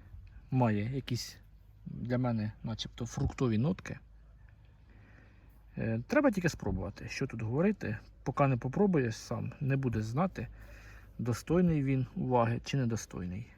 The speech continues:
Мені він сподобався. Вирощувати однозначно його будемо і в наступному році. Просто бомбезний смак.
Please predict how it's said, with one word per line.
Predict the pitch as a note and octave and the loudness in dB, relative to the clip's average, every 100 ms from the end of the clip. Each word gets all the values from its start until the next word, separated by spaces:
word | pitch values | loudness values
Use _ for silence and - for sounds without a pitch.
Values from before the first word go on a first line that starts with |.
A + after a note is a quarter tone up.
| - - - | -20 -8 0
Мені | C#3 C3+ | 4 4
він | A#2 | 4
сподобався. | A2 - C3+ F#3+ F3 C#3 - C3 - - - - - - - _ - | 0 -2 0 2 2 0 -6 -8 -10 -20 -20 -20 -20 -20 -20 _ -2
Вирощувати | A#2 C#3 C3+ B2 A2 - | 2 2 0 0 -2 0
однозначно | G#2+ A2 A2 B2+ D3 - F#2+ G2+ - - - | 0 0 0 0 0 -2 -4 -4 -8 -20 -8
його | A2 G2+ B2 C#3+ - - - - - | -4 -2 -2 -2 -6 -18 -20 -20 -8
будемо | C3 C3 B2+ G#2+ G#2 - | 0 2 4 4 2 -2
і | - D3 | -2 2
в | |
наступному | A#2 - C#3 B2+ A#2 G#2 | 2 0 -2 0 2 4
році. | G2 E2+ - - - - - - - - - - - - - - - - | 2 -2 -6 -10 -12 -14 -12 -12 -10 -10 -10 -10 -12 -14 -14 -14 -12 -6
Просто | - C#3 D#3 - A#2 G#2+ | 4 8 8 6 2 2
бомбезний | B2 A2+ G#2+ G#2 F#2+ G2 | 0 2 2 2 0 -2
смак. | F#2+ C#3 D#3+ E3 - | -4 -2 -2 -2 -8